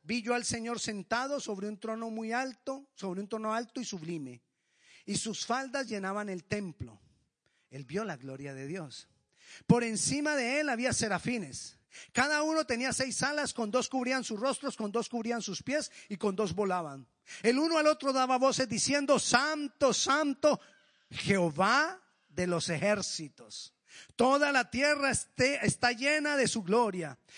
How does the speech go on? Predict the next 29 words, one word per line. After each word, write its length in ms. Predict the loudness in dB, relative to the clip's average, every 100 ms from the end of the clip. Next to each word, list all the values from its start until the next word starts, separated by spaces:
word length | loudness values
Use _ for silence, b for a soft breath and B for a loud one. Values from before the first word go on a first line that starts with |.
| B
Y 100 | 4
los 200 | 4 4
quiciales 480 | 2 0 2 2 4
de 100 | 2
las 200 | 2 0
puertas 400 | 2 2 2 0
se 80 | 0
estremecieron 720 | 0 0 0 0 0 0 0
con 200 | 0 2
la 100 | 2
voz 180 | 2 2
del 160 | -2
que 160 | -2 -4
clamaba, 580 | -2 -2 0 2 0 -6 b b b
y 100 | -6
la 160 | -6 -6
casa 400 | -4 -4 -4 -6
se 180 | -8 -10
llenó 500 | -10 -12 -10 -10 -12 _
de 180 | -16 -12
humo. 400 | -10 -10 -14 -20 _ _ _ _ _ _ _
Entonces 800 | -8 -6 -4 -2 -2 -2 -6 -6
dije, 480 | -6 -4 -4 -6 -2
'Ay 280 | 0 0 -2
de 200 | -2 0
mí 240 | 2 0
que 160 | 0 -2
soy 240 | 0 -2
muerto, 680 | -2 0 0 0 -2 -6 -6